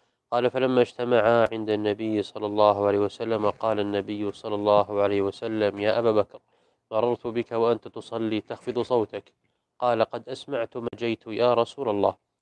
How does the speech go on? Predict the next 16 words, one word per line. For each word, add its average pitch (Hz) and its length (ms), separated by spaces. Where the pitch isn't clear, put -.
قال: 107 260
وقال 107 480
لعمر: 107 420
مررت 117 340
بك 113 240
وأنت 117 320
تصلي 113 500
رافعاً 117 460
صوتك. 104 420
قال: 113 220
فقال: 113 360
يا 110 240
رسول 107 380
الله، 107 360
أوقظ 120 320
الوسنان 107 720